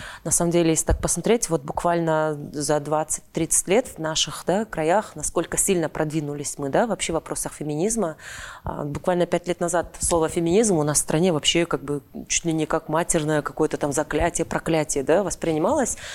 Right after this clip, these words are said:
Сейчас очень много молодых девушек у нас, всё больше и больше, я очень этому радуюсь, они выступают за ценности феминизма и за идеи, за идеи феминизма. Поэтому я думаю,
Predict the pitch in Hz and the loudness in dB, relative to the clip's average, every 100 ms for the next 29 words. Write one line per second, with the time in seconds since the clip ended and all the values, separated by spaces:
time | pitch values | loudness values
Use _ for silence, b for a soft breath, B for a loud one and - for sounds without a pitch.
0 | B B - 285 247 254 214 220 202 175 | B B 0 4 4 4 4 4 4 4
1 | 170 175 - 156 226 339 - - 156 165 | 2 2 2 4 4 4 2 2 2 2
2 | 285 - B B B B - 160 165 220 | 2 0 B B B B 0 2 4 4
3 | - 165 196 - 170 165 160 156 131 - | 4 4 2 2 2 2 4 2 0 2
4 | 196 202 180 151 147 139 147 226 254 220 | 4 4 0 -2 -4 0 2 2 2 2
5 | - 147 156 156 - 175 175 165 - 156 | 0 -6 -8 -8 -2 2 2 2 -2 -4
6 | 135 - - - - - 202 208 190 - | -4 -8 -12 -12 -2 2 4 4 4 2
7 | 185 - 170 165 160 156 139 139 135 143 | 2 2 2 4 2 2 0 0 0 2
8 | 156 160 165 151 156 156 139 202 196 180 | 4 4 4 4 2 2 2 2 2 -2
9 | 165 160 151 147 143 B B B B 180 | -2 -2 -4 -6 -8 B B B B -2
10 | 180 175 156 160 156 151 147 | 2 2 4 2 2 2 0